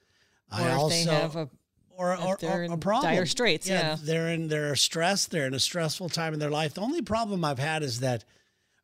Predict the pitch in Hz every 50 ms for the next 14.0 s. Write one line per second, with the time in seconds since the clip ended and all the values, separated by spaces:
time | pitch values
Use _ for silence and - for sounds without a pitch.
0 | _ - 220 262 294 277 247 214 190 185 196 190 175 147 131 127 127 127 123 117
1 | 110 123 147 139 139 131 120 113 113 139 156 151 143 135 123 117 117 113 107 107
2 | 101 - 143 131 117 98 92 82 _ - - - 160 131 143 147 202 269 294 269
3 | 247 214 - - 175 151 151 160 175 180 170 156 139 135 127 123 156 151 147 135
4 | - - 160 143 131 127 131 147 143 143 120 139 127 120 135 131 127 127 123 113
5 | - - 135 240 226 226 104 - - 156 160 135 - 147 135 123 - - - -
6 | - _ - 269 262 208 - - 294 302 302 294 277 277 277 285 277 269 175 -
7 | - 262 262 180 175 170 165 160 160 160 160 214 220 233 233 240 240 254 285 294
8 | 285 269 208 247 254 247 247 220 180 226 220 202 - - 202 226 240 247 233 165
9 | - - 226 202 180 180 180 190 196 214 226 233 233 - 226 226 226 226 226 226
10 | 226 170 156 151 147 202 196 180 180 180 160 170 180 190 247 190 - - 208 185
11 | - 285 - 214 226 320 190 175 208 269 - - 302 294 - 320 359 359 359 -
12 | 175 185 185 156 151 135 117 98 - - 165 185 285 254 208 202 190 156 185 190
13 | 190 165 131 156 170 170 180 208 226 214 170 135 131 139 139 135 131 131 170